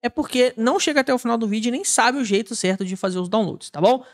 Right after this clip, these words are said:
Então é isso, turma. Vou deixar aqui na tela o salve da galera que chega cedo no canal, tá? Me desculpa,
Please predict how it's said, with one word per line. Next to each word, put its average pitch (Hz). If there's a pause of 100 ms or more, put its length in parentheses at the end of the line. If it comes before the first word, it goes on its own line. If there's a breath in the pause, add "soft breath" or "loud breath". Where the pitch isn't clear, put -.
(220 loud breath)
Então 339
é 302
isso, 240
turma. 233
Vou 277
deixar 320
aqui 302
na 294
tela 269
o 269
salve 240
da 240
galera 233
que 240
chega 233
cedo 196
no 196
canal, 202
tá? - (160 loud breath)
Me 254
desculpa, 285